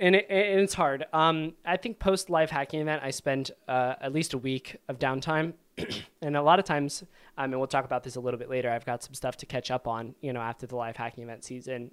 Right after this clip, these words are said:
um, just some responsibilities that have, uh, fallen to the side. But, um, as far as, you know, my long-term solutions for, for burnout, I've actually suffered from burnout very little, um, in my,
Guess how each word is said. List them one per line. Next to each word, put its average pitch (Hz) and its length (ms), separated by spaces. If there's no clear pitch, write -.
um, 117 300
just - 180
some 120 120
responsibilities 123 800
that 120 120
have, 113 200
uh, 123 240
fallen 127 500
to - 100
the 127 100
side. 127 420
But, 127 200
um, 143 180
as 151 160
far 185 320
as, 151 380
you 156 160
know, 143 80
my 135 140
long-term 170 400
solutions 135 440
for, 127 460
for 131 140
burnout, 123 420
I've 160 160
actually 202 300
suffered 151 340
from 139 140
burnout 127 340
very 147 320
little, 123 440
um, 120 460
in 135 120
my, 120 320